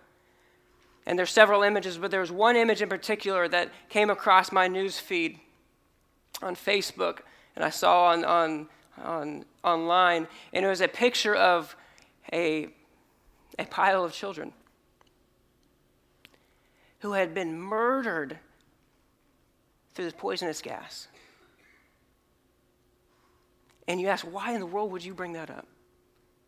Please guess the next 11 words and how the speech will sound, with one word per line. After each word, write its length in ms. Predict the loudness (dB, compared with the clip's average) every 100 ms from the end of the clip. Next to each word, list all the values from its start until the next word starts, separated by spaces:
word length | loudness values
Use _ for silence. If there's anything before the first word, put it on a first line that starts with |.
| _ _ _ _ _ _
Because 240 | -4 -4 -4 -12 -4 4
I 220 | 8 8
want 280 | 6 2 0
to 80 |
paint 300 | -8 -4 -4
the 80 | -4
picture 400 | -8 -10 -6 -4
of 140 | -4 -2
how 260 | -2 -2 -6
evil 440 | -12 -8 -6 -4
this, 280 | -6 -6